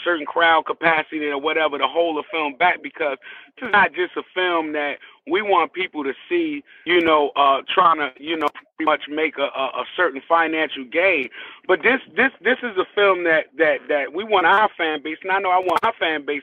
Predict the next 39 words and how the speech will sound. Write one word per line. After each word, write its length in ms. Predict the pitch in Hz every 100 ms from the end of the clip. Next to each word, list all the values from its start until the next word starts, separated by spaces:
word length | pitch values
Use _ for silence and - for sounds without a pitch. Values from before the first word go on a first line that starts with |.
| -
to 80 | 135 -
see, 200 | 151 156 - - - _
because 280 | 226 254 240
it's 160 | 220 208
right 240 | 226 226
on 240 | 214 196 190
message. 400 | 208 202 131 151
And 120 | 165
it's 140 | 175 202
on 100 | 185
message 180 | 190 151
even 240 | 185 175 170
with 160 | 160
my 100 | 160
last 360 | 160 185 190 - - 147
film, 200 | 139 123 - _ _ _
that 140 | 156 147
I 160 | 143
did, 300 | 127 151 139
Equal 340 | 170 175 160 147
Standards, 500 | - 185 175 120 117 139
which 180 | 160 - -
released 480 | 131 147 143 175 170 -
the 100 | 143 -
same 360 | 170 151 139 151
way. 260 | 180 117 - - -
And 100 | 151 170
a 40 |
lot 200 | 170 185
of 80 | 185
people 260 | 202 196 165
got 220 | 170 -
to 60 | 131
watch 320 | 143 190 - -
the 60 | 160
movie 440 | 151 147 139 147 _ _ _ _
right 260 | 151 185 165
from 160 | 151 135
home, 380 | 170 226 113